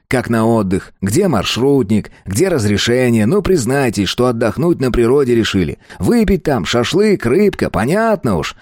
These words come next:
Понятно им, говнюкам, что я с сыном пить поехал.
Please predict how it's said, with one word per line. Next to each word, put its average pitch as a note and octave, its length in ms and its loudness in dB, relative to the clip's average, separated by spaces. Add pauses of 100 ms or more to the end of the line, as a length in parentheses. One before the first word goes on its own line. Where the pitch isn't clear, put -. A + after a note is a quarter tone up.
(140)
Понятно F3 540 0
им, C#3 240 2
говнюкам, C3 640 0
что A#2+ 160 -2
я C3 160 4
с - 60 -4
сыном B2 520 0
пить D3+ 340 0
поехал. E2 560 -4